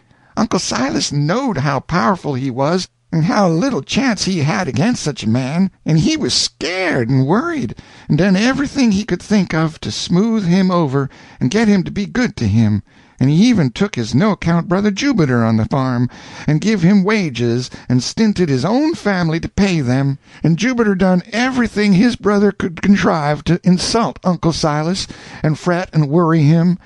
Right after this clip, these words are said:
and try to drive Uncle Silas into doing him a hurt,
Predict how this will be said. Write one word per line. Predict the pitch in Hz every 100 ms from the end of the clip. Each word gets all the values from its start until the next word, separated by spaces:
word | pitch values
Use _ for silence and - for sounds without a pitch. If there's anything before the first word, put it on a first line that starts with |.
| - -
and | -
try | - 185 185
to |
drive | 147 170 202 185
Uncle | 190 165
Silas | - 170 180 196 202
into | 160
doing | 131 175 220 208
him | 190 208
a | 147
hurt, | 247 233 -